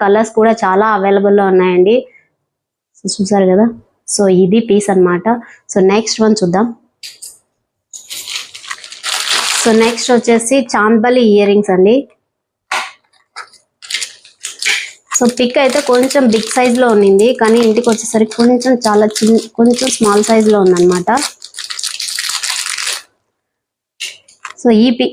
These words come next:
ఇవి కూడా ఇయర్ రింగ్స్ అయితే నిజంగా చాలా బాగున్నాయి. So, రివ్యూస్ మాత్రం సూపర్బ్ గా ఉన్నాయండి దీనికి. So, చూసారు కదా, ఇవి చాంద్బలి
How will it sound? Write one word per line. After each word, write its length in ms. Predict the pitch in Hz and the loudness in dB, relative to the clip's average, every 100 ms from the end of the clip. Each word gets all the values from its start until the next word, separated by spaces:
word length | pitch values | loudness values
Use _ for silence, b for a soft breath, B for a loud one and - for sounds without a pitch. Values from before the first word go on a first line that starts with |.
| 233 | 2
ఇవి 180 | 240 262 240 | 2 2 2
కూడా 160 | 285 254 | 2 2
ఇయర్ 160 | 226 240 | 2 4
రింగ్స్ 180 | 247 233 | 2 0
అయితే 120 | 220 233 208 | 0 2 2
నిజంగా 280 | 214 226 233 | 2 2 0
చాలా 200 | 208 202 220 214 | 0 0 0 2
బాగున్నాయి. 440 | 196 185 185 220 - b b b - | 2 2 2 2 -2 b b b -2
So, 60 | 220 | 0
రివ్యూస్ 320 | 214 220 269 240 | 2 2 2 2
మాత్రం 240 | 226 226 247 233 | 0 0 0 0
సూపర్బ్ 320 | 220 214 233 | 0 0 0
గా 60 | 220 | 2
ఉన్నాయండి 340 | 214 202 196 214 196 | 2 4 2 2 2
దీనికి. 320 | 202 208 247 285 _ _ _ _ _ _ _ 233 - | 2 2 0 -2 _ _ _ _ _ _ _ -8 -4
So, 40 | 208 | -2
చూసారు 300 | 220 226 208 190 | 0 0 0 2
కదా, 140 | 202 233 - _ _ _ - | 2 -2 -8 _ _ _ -2
ఇవి 120 | 208 240 240 | 0 2 0
చాంద్బలి 420 | 208 214 226 | 0 2 2